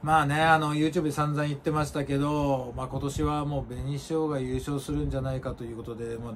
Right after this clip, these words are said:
だいぶ早い段階予想はさせていただいて、生配信とか見ていただいてる方は、まあ、聞いたことあると思うんですけど、そのぐらいやっぱり紅生姜の実力がありましたという結果にはなりましたけど、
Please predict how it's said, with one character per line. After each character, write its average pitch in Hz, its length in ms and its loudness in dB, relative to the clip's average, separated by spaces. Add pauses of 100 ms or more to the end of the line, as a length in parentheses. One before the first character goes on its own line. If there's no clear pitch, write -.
だ 127 100 -6
い 131 60 -4
ぶ 135 80 -4
早 131 180 0
い 131 60 -2
段 120 120 -8
階 107 220 -12
予 110 100 -10
想 127 280 -8
は 127 180 -4 (480)
さ 120 160 -10
せ - 120 -12
て 135 60 -4
い 123 40 -6
た 127 140 -6
だ 127 80 -4
い 120 40 -8
て、 123 80 -8
生 127 220 -2
配 147 180 0
信 117 140 -10
と 104 80 -12
か 104 60 -10
見 110 200 -10
て 110 80 -12
い 107 80 -8
た 113 140 -10
だ 113 100 -10
い 110 80 -8
て 117 100 -8
る 110 100 -8
方 120 240 -10
は、 110 200 -10
ま 92 60 -12
あ、 - 20 -14
聞 - 140 -18
い - 20 -16
た 101 120 -16
こ 104 100 -18
と 95 100 -16
あ 95 60 -12
る 92 60 -14
と 90 100 -18
思 85 160 -16
う - 20 -14
ん 87 60 -16
で - 80 -14
す - 80 -14
け 92 60 -16
ど、 - 40 -16 (560)
そ 185 220 2
の 269 140 8
ぐ 294 160 4
ら 294 200 6
い 285 220 2
や 269 100 6
っ 262 60 -6
ぱ 269 100 6
り 208 80 4
紅 160 240 2 (120)
生 220 40 0
姜 214 640 4
の 127 420 -4
実 127 360 -6
力 139 320 -4
が 127 200 -6
あ 131 80 -4
り 156 180 0
ま 170 200 2
し - 220 -8 (360)
た 147 200 2
と 151 120 0
い 123 300 -4
う 120 80 -10
結 - 340 -4
果 226 120 8
に 185 80 4
は 139 80 -2
な 135 80 -2
り 135 80 -2
ま 139 140 0
し - 40 -10
た 120 140 -10
け 110 200 -12 (140)
ど、 151 180 2